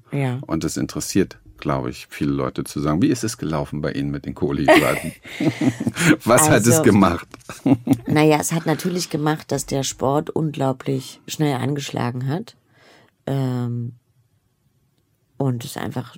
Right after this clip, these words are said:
Speaker 1: sch-, schnell definiert aussah. Also wenn man auf Brot verzichtet, was für mich Horror ist, ich liebe Brot.
Speaker 2: Hm.
Speaker 1: Äh, Nudeln, ich liebe Nudeln. Äh, Pizza ist okay, ähm, kann ich drauf verzichten. Aber wenn man auf das alles verzichtet,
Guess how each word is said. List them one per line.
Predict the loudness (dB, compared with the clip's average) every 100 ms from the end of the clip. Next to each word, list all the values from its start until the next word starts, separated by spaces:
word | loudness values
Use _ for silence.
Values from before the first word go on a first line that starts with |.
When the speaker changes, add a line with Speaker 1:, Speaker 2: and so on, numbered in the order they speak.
| -16
Speaker 1:
sch-, | -16 -16 -16
schnell | -4 0 0
definiert | -2 -6 -4 -2 -2 -2
aussah. | -6 -6 -6 -6 -6 -8 -14 -20 -20 -20 _
Also | -4 -2 0
wenn | 2
man | 2 0
auf | -2 -2
Brot | -2 0 0
verzichtet, | 0 -2 -2 -4 -6 -4
was | -4 -4
für | -4
mich | -6 -4
Horror | -4 -2
ist, | -4 -6
ich | -10 -10
liebe | -4 -2
Brot. | -2 -4 -6 -8 _ -12
Speaker 2:
Hm. | -4 -2 -2 -4
Speaker 1:
Äh, | -2 0 -2 -6 _ -4
Nudeln, | -2 0 0 0 -6 _ _ _
ich | -20 -8
liebe | -4 -2 -2
Nudeln. | -2 -4 -4 -8 -18 _ _ _ _ _ -4
Äh, | -2 0 -4 -2
Pizza | -4 -2 -2 -4 -8
ist | -10 -8
okay, | -12 -4 -4 -4 _ _ _ _ _ _
ähm, | -4 -2 -2 -6 -6
kann | -6
ich | -6
drauf | -6 -8
verzichten. | -8 -8 -8 -6
Aber | -2
wenn | -2
man | -2
auf | -4
das | -2 -2
alles | -2 -2 -4
verzichtet, | -4 -4 -6 -2 -4